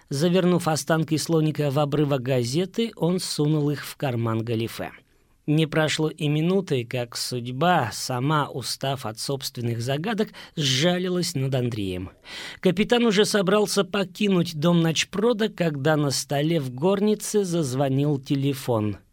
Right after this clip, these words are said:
«Сташевич!» — услышал Андрей в трубке начальственный рык Бабра. «Я так и знал, что ты у этого козла в доме. Нашел чего или нет?» «Ну да ладно, мы тут с Ефимычем по душам потолковали.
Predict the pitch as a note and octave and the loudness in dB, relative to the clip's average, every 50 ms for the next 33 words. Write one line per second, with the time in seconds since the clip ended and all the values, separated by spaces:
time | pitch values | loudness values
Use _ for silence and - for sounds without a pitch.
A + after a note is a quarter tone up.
0 | _ _ _ - - - - D3+ D#3 D3+ - - G#3+ B3 C4 B3+ A3 F#3 E3 - | _ _ _ -8 -6 -2 2 2 4 4 6 6 6 6 6 6 4 2 0 0
1 | - - - _ _ _ _ _ _ - C#3+ C#3+ C3 - - D3 D#3 C#3+ - - | -2 -2 -4 _ _ _ _ _ _ 0 0 0 0 0 0 0 0 0 0 2
2 | C3+ B2+ B2+ C3 C3 C3+ D3 C#3+ C3 - - C#3 C#3+ E3 D#3 - - D3+ D3 C#3+ | 2 2 2 2 2 2 2 2 2 0 0 2 2 2 2 2 2 2 4 4
3 | C#3 C#3 C3+ B2+ - - C#3+ C#3 C3+ C3+ - - C#3 C#3 C3+ C3+ C3+ B2+ C3+ C#3 | 4 4 2 2 2 0 0 0 0 0 -2 -2 0 2 2 2 2 2 2 0
4 | A#2+ A#2+ A#2+ B2 A#2+ A2+ G#2 G#2 G#2 F2+ E2 - - - - - - - - - | -2 -2 0 2 2 2 2 0 -4 -10 -10 -12 -18 -20 -20 -20 -20 -20 -18 -18
5 | - - C#3 D3 F3 G3 G#3 E3 G3 F#3 B2+ F3 F#3 F#3 F3 F3+ F3 E3 D#3+ D#3 | -6 0 2 6 6 6 6 6 4 4 4 4 4 6 6 6 8 8 6 6
6 | D3 - - D#3 C#3+ A#2+ D#3 D3 C#3 C3 B2 - C3 B2+ A#2+ A2 C3 A#2+ A2+ A2 | 4 2 2 0 2 4 6 6 6 6 4 2 2 0 2 2 2 2 2 0
7 | A#2 A2+ G#2 G2 F2+ F#2 G2 G2 F2+ E2 E2+ F2+ F2 - - - - - - - | 0 0 0 0 -2 -4 -8 -10 -10 -10 -10 -10 -12 -12 -14 -18 -20 -18 -16 -14
8 | - C3+ B2 B2+ B2+ B2 C3 C3+ - E3 E3 F3 F3+ F3 - E3+ F#3 F3+ F3+ E3+ | -12 -6 -2 2 4 4 4 4 6 6 6 6 6 4 4 4 6 6 6 6
9 | D#3 C#3 C3 B2 B2+ B2+ C3+ C#3+ E3 E3 - - _ _ - - - - - - | 6 4 4 2 2 4 4 4 4 2 0 -6 _ _ -20 -20 -20 -20 -18 -18
10 | - - _ - A#2 D3 D#3 D3 D3+ C#3+ C3+ B2 A2 G2+ F#2+ G#2 G2+ G2+ G2+ G#2 | -20 -16 _ -2 0 0 4 4 4 4 4 4 0 -2 -4 -6 -6 -4 -2 0
11 | G#2 G2+ - - - B2 C3 C#3+ D3+ C3 D#3+ C#3+ C3+ - - - D#3+ D#3 D3 - | 0 -2 -2 -4 -4 -2 0 0 0 0 0 0 0 0 -2 0 0 -2 -2 0
12 | - F#3 E3 D#3 D3 C3+ - D#3 D3 C#3+ C3+ C3+ C#3 C3 C3+ D3 C#3 B2+ - - | 0 2 2 2 2 2 2 2 0 0 0 0 0 0 0 0 -2 0 0 2
13 | F#3+ G3 F#3 D3+ A#2+ - A2 G#2+ G2 - G#2+ G#2 G2 F2+ - G#2+ G2+ G2 G2 G2 | 2 2 2 2 0 0 -4 -4 -2 -2 -2 -2 -2 -2 -4 -2 0 0 0 0
14 | F#2+ F#2+ F#2+ F#2 E2+ | 0 0 -2 -2 -2